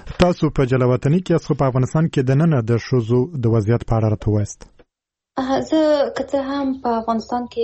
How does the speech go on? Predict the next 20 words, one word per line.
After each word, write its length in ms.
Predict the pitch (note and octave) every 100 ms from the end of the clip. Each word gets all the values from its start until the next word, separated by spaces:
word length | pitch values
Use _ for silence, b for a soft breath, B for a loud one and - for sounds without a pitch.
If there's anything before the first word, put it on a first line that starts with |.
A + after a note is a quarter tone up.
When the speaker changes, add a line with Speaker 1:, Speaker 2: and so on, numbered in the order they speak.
| A3+
Speaker 2:
د، 20 | A3+ A3 - -
آم، 380 | A3 G#3+ G#3 G#3+ G#3 A3
د 380 | A3+ G#3 G#3+ A3+
لیکوالانو 400 | A3+ A#3 A#3 B3+
سره 280 | A#3+ A#3 A3
په 120 | -
تماس 380 | A3 A#3 C4+ -
کې 80 | A#3+
نه 60 | B3+
یم، 260 | D#4 D#4 D4+
خو 180 | -
تر 180 | B3 -
ډیره 280 | A#3+ B3+ B3
چې 140 | A#3+
زه 160 | A3+ A#3+
دوی 220 | A#3+ B3 -
ګورم، 240 | B3+ B3 B3 B B B B B
د 80 | A3 A#3 B3
دوی 280 | C4+ C4+ A3
هغه 560 | G#3 A3+ A3+ A3 G#3